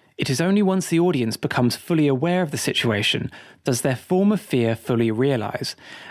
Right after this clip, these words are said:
and as such, a circle of communication is opened up. Consequently, Colonel Landa is permitted to find his object of desire. Shoshana is given her motive to enact a revenge plot,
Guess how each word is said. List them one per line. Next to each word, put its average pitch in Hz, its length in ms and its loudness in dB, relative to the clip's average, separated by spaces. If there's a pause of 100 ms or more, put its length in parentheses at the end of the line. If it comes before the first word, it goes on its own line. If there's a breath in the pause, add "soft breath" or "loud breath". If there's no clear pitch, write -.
and 143 100 0
as 131 140 -2
such, - 500 -4
a - 60 -4
circle 190 400 -2
of 185 80 -2
communication 185 760 2
is 127 180 2
opened 120 340 2
up. - 260 -4 (560)
Consequently, - 720 -2 (380)
Colonel 226 320 0
Landa 120 420 0
is 127 100 -2
permitted 143 460 2
to 131 80 -4
find 123 260 0
his 131 180 0
object - 380 -2
of 123 60 -6
desire. 117 500 0 (460 loud breath)
Shoshana 143 680 0
is 123 120 0
given 139 240 2
her 127 140 0
motive 127 540 0
to 120 140 0
enact 123 340 0
a 123 40 2
revenge 135 440 0
plot, - 320 -6